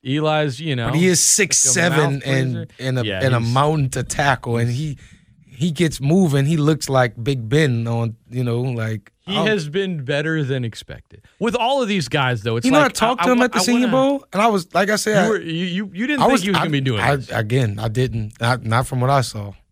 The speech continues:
Speaker 1: Uh, uh, with a lot of these guys, though, I, it's not just about the rookie year. Like, we let teams get more film on 'em. They adjust to everything.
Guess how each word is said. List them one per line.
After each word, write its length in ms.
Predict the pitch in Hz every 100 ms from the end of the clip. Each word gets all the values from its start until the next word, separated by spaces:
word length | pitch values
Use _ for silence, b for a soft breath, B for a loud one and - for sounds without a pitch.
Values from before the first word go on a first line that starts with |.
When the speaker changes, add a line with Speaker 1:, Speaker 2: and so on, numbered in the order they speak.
| -
Speaker 1:
Uh, 60 | 151
uh, 60 | 170
with 160 | 151 170
a 60 |
lot 220 | 165 190 190
of 40 |
these 180 | 165 123
guys, 340 | 127 117 110
though, 300 | 107 101 98 - _ _ _ _ _
I, 200 | 123 143 - -
it's 220 | 127 -
not 200 | 156 160
just 280 | - - 127
about 320 | 113 110 101 _
the 100 | 110
rookie 300 | 98 98 -
year. 180 | 80 67 -
Like, 420 | 90 87 - _ _ _ _ _ _
we 340 | 123 135 311 - _ _ _ _ _ _
let 240 | 120 131
teams 320 | - 151 143 113
get 180 | 123 131
more 180 | 113
film 320 | 104 - 101 98
on 180 | 95
'em. 160 | 95 95 - -
They 60 | 117
adjust 460 | 110 95 107 101 104
to 120 | 92
everything. 680 | 95 87 95 87 95 92